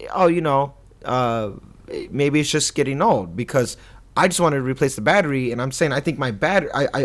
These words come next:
it, my battery's dying, or it's slowing down, and you're telling me no, so then I am to believe that my phone is now outdated." So there's some, there's some,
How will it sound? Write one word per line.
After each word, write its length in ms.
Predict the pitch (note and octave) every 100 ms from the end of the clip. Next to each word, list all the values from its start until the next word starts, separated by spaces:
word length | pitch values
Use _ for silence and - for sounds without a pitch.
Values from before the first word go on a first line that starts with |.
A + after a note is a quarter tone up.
| -
it, 240 | - - - -
my 100 | C3+
battery's 400 | - G#3 F#3 C3
dying, 500 | C#3+ C3+ C3 B2+ B2+ - - - - -
or 560 | A#3 C#4 G3+ C#3+ C3+ C3 - - - - - - - -
it's 140 | -
slowing 360 | - E3+ C#3+ B2
down, 560 | F3+ D3 A2+ G#2 A2 - - - - -
and 100 | B2+
you're 100 | C#3
telling 260 | F3+ D3 B2
me 80 |
no, 560 | A#2 C3 D3+ A2+ G2 G#2 - - - - -
so 160 | -
then 180 | C3+ C3 -
I 220 | C#3 E3 F#3
am 140 | D3+
to 100 | C#3+
believe 340 | B2 B2 B2 G#2+
that 160 | A2+
my 160 | A2+ A#2
phone 260 | - C3+
is 80 | A#2+
now 220 | C3+ A#2+ -
outdated." 640 | B2 - G2+ G2+ F#2+ - - - - - - - - - -
So 200 | - F3
there's 220 | G3 -
some, 260 | G#3 E3+
there's 280 | - D#3 G#3+
some, 320 | A3 G3 C#3